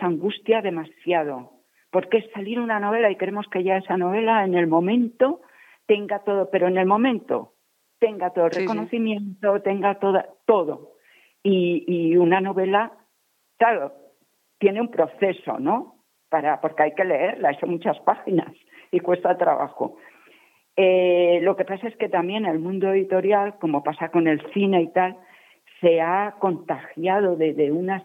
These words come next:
Speaker 1: de una prisa empresarial que no sé de dónde viene,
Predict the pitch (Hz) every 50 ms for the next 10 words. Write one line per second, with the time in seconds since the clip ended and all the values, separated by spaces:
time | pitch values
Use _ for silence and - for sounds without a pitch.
0 | - _ _ _ _ _ _ _ _ _ _ 143 160 151 139 165 180 196 196 190
1 | - - _ - 185 190 208 202 - - 208 185 185 190 190 185 180 - - 175
2 | 160 147 - 151 160 160 - 165 151 - 151 165 170 180 185 190 185 185 - 160
3 | 160 170 170 - 175 180 175 170 165 180 175 156 139 165 175 156 139 135 - -